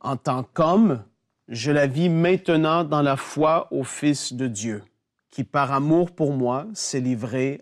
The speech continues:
à la mort à ma place. » C'est, je vais le dire comme ça, c'est, c'est le grand échange de ma vie pour la sienne. C'est-à-dire que je, je, je, consciemment, je choisis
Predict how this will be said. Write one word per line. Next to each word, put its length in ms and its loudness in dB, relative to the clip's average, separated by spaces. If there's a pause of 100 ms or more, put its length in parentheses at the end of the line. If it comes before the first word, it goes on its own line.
à 100 -6
la 140 -6
mort 320 -2
à 40 -8
ma 140 -8
place. » 580 -14 (1080)
C'est, 560 2
je 140 -2
vais 100 2
le 60 2
dire 180 0
comme 200 0
ça, 220 -2
c'est, 260 -6
c'est 200 -2
le 120 2
grand 380 -2
échange 720 2
de 420 2 (240)
ma 360 4
vie 400 -2 (220)
pour 200 2
la 140 2
sienne. 560 -8 (800)
C'est-à-dire 420 0
que 140 2
je, 160 -2 (120)
je, 200 2 (120)
je, 280 2 (480)
consciemment, 840 2
je 220 0
choisis 800 0